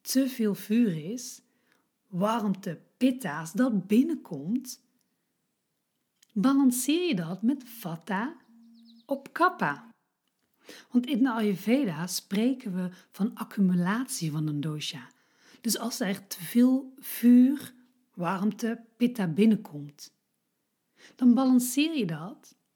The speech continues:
met de guna's, de kwaliteiten van vata en kapha.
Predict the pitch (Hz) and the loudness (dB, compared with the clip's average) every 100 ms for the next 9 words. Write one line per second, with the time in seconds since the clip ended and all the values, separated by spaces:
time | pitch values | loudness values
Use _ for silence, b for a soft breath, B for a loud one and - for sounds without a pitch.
0 | _ _ _ _ _ 247 262 196 - 226 | _ _ _ _ _ 2 2 0 -6 2
1 | 269 226 165 180 220 - 247 262 247 - | 4 4 0 -8 -10 -6 -4 -2 -2 -2
2 | 240 262 247 185 170 202 208 202 - - | -4 -2 -4 -6 -6 -2 -2 -4 -12 -10
3 | 196 175 170 180 240 - _ _ _ _ | -6 -6 -4 -6 -6 -8 _ _ _ _
4 | _ _ _ _ _ - 190 - 285 285 | _ _ _ _ _ -8 -8 -6 -8 -8
5 | 180 147 - | -10 -12 -14